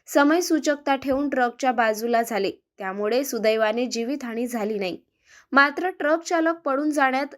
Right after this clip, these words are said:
यशस्वी झाला. सदर घटनेची तक्रार मंडळ अधिकारी संजय गोपाळराव दवणे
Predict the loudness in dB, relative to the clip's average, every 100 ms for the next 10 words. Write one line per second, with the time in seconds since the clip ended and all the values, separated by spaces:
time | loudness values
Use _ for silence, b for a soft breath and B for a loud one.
0 | -12 -6 -4 -2 -2 -2 -4 -2 -2 -2
1 | b b b 0 4 6 6 2 -2 -6
2 | -6 -6 -6 -4 -2 -2 -2 -4 -2 0
3 | 2 0 0 0 0 -4 -6 -6 -4 -2
4 | -2 -2 -2 0 0 2 2 0 0 0
5 | 2 0 -2 -4